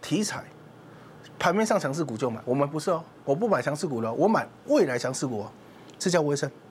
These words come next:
五月三十一号。请问五月份的时候，威盛在哪里？不是六月才跟你讲哦，我跟你讲，六月你还不敢买，这六月一号，哎，老师，这六月一号大长黑，夭寿哦，对不对？上面就是夭寿。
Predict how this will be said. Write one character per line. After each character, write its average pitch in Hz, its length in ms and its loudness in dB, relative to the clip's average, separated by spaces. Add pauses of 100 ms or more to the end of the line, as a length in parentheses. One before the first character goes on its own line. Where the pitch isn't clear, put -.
(120)
五 131 140 2
月 156 60 6
三 143 140 0
十 117 120 -8
一 110 60 -8
号。 117 120 -12 (720)
请 - 180 4
问 240 120 4
五 147 200 2
月 208 160 6
份 196 200 2
的 139 80 4
时 135 100 -2
候， 165 200 4 (100)
威 170 120 2
盛 156 160 2
在 139 120 2
哪 113 120 -2
里？ 104 80 -6 (560)
不 185 100 2
是 254 140 4
六 233 220 8
月 220 60 8
才 180 100 2
跟 190 120 2
你 190 40 2
讲 147 200 2
哦， - 200 -4 (640)
我 143 80 -4
跟 196 100 4
你 226 60 2
讲， 170 100 2
六 226 180 4
月 214 60 6
你 175 100 0
还 147 60 4
不 190 100 -6
敢 170 160 2
买， 117 280 -4
这 165 80 -2
六 196 240 4
月 190 80 0
一 185 80 2
号， 185 80 2
哎， 151 80 0
老 113 100 -2
师， - 180 -4
这 196 120 -2
六 214 260 4
月 214 60 2
一 220 40 4
号 214 80 2
大 180 300 2
长 196 300 2
黑， 226 500 2 (540)
夭 254 260 4
寿 220 280 2
哦， 196 300 4
对 160 80 -8
不 170 80 -2
对？ 147 160 0 (280)
上 - 180 -4
面 165 100 0
就 151 120 0
是 143 80 -4
夭 127 220 -6
寿。 117 180 -10